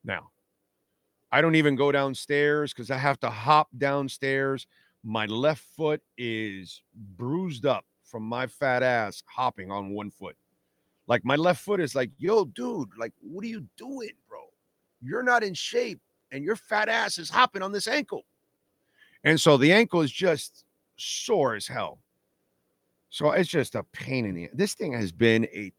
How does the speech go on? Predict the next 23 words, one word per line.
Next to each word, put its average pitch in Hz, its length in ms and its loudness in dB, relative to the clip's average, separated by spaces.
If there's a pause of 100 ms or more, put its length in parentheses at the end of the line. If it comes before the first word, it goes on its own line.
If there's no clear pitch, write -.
(300)
total 147 340 -8
pain 95 280 -14
in 85 100 -12
the 78 120 -16
ass. - 500 -20 (1000)
I 120 60 -2
have 190 340 2
to 139 80 -10
do 214 200 2
it. 139 80 6
I 123 40 6
have 151 100 2
no 123 140 -2
choice. 127 680 0 (500)
But 139 140 6
it's 165 200 2
been, 110 500 2 (280)
this 113 340 0
has 180 140 -2
been 143 280 2
the 131 80 4
most, 135 420 0
um, 95 720 0